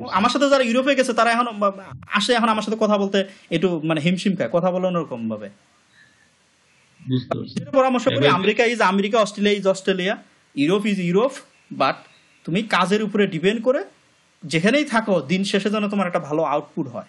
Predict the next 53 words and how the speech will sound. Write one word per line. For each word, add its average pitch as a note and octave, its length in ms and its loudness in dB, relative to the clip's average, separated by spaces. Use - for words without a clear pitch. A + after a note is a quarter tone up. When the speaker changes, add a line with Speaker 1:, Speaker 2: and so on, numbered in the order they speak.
Speaker 1:
এটা C#3+ 200 -2
হচ্ছে F3 160 -2
আমার D#3 140 -4
পরামর্শ। A2+ 440 -8
তাহলে F3 180 0
তোমাকে G3+ 260 -2
মানুষ E3 440 -4
হিসাব - 280 -8
করবে। A2 220 -6
আর D3+ 120 2
যদি F#3+ 220 -2
দিন A3+ 200 0
শেষে, G#3+ 240 0
যে G#3 80 0
ওয়াহিদুজ্জামান G3+ 440 0
স্যার G#3 180 -2
একটা G#3+ 120 -2
কথা A3+ 100 -2
বলো B3 140 -2
না, A3+ 160 -2
তুমি F3 140 -4
অক্সফোর্ডে G3+ 300 -2
পড়ছো, G3 340 -2
দিন G3 180 0
শেষে F#3 240 -4
তোমার F#3 180 -2
publication F3 480 -2
নাই, D#3+ 140 0
দিন D#3+ 160 -4
শেষে E3+ 180 -4
তোমার E3+ 200 -6
কাজ, - 140 -4
Speaker 2:
হ্যাঁ, D3 100 -2
হ্যাঁ, B2+ 220 0
হ্যাঁ। A2+ 460 -10
Speaker 1:
এ-, - 80 -8
এরকম B3+ 380 2
হওয়া F3+ 180 0
যাবে C#3+ 180 -2
না। A#2+ 80 -8
তুমি C4 160 2
যেখানেই B3+ 320 2
থাকো, C#4 280 -2
দিন F#3+ 140 0
শেষে G3+ 200 0
একটা G3 120 0
ভালো D#3+ 240 0
কাজ A3 220 -2
করবা, B3+ 220 0
তোমার D#3 280 -2
দাম C#3 200 0
দিবে G#2+ 200 -8
মানুষ। - 380 -20